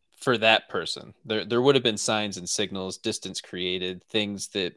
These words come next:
you know, 'cause we get complacent. We're together with somebody for five years, things kinda happen, and day by day becomes, you know, a little bit more of the same.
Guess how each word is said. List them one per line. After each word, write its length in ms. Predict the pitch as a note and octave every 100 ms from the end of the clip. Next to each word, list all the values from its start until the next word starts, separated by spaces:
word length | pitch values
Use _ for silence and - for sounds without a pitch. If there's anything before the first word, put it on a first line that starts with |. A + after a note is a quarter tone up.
| _
you 160 | A#2 G2+
know, 100 | F#2
'cause 200 | - A2
we 140 | A#2+
get 220 | A2 C#3
complacent. 640 | - G#2 - A#2 - D#2+ -
We're 120 | - G#2
together 360 | A#2 C3 B2+
with 100 | G#2
somebody 340 | - G#2+ G2+ G2
for 140 | -
five 320 | - F#2+ F2
years, 300 | C3 C#3+ C#3 - - - - -
things 320 | - B2+ A#2
kinda 320 | - A2+ G2
happen, 500 | F2+ C#3 C3+ C3 B2 - - - _
and 460 | - A2 G2+ G2 G2
day 160 | A#2+ A2+
by 160 | G#2+
day 240 | G2+ G#2+ G#2+
becomes, 800 | G#2 - A2+ G#2 G2+ G2+ - -
you 140 | A2+
know, 140 | G2+ F2+
a 20 |
little 220 | G#2 G#2+
bit 160 | G2 G#2
more 200 | G#2 G2
of 80 |
the 80 | F2+
same. 560 | - B2+ B2+ B2 A#2+